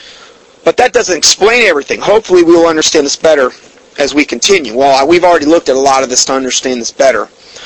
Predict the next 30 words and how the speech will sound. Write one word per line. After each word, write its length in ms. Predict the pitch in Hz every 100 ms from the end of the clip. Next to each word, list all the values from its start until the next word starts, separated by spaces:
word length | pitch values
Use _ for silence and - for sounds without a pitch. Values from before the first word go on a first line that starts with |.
| - -
Was 240 | 196 233
Tolkien, 560 | - 220 220 226 214 202 - - - _ _ -
this 220 | 175 -
is, 360 | - - - 139
um, 400 | 135 117 113 - _ _ -
it's 160 | 120 135
entitled, 400 | 127 160 143 143
"Was 180 | 156 -
Tolkien 400 | 170 151 156 147
an 120 | 135
Occult 360 | 127 160 151
or 80 | 127
Christian 380 | - 151 - 131
Writer?" 360 | 151 156 151 - - - - - _ _ _ _ _ -
Christians 400 | 254 254 233 202
are 140 | 180
divided 500 | 165 147 185 196 175
into 160 | 165 151
two 180 | - 165
camps 360 | - 170 147
with 120 | 147 139
regard 340 | 120 143 123
to 120 | -
Tolkien's 420 | - 165 160 135 123
books. 380 | 143 135 -
One 180 | 151 196
camp 300 | - 190 -
says 260 | - 165 151
there 180 | 156
are 140 | 151